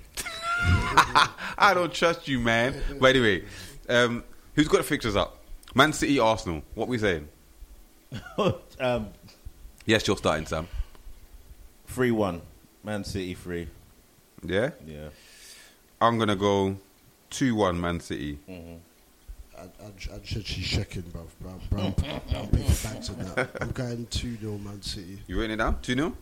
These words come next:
Speaker 3: Yeah.
Speaker 1: <coughs> Okay.
Speaker 3: Right, three o'clocks. Aston Villa versus Brentford.
Speaker 1: Ooh. One one.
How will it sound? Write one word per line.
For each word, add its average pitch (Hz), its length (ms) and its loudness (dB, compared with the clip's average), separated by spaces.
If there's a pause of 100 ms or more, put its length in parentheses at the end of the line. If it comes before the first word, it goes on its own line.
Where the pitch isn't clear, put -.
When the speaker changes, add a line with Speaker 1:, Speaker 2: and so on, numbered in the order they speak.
(640)
Speaker 3:
Yeah. 92 300 -8
Speaker 1:
<coughs> - 840 -2
Okay. 101 380 -2
Speaker 3:
Right, 87 120 -10 (100)
three 110 320 -12
o'clocks. - 540 -10 (440)
Aston 107 320 -6
Villa 101 540 -6
versus 98 480 -4
Brentford. 98 500 -14 (1300)
Speaker 1:
Ooh. 95 300 2 (960)
One 107 320 4
one. 90 260 2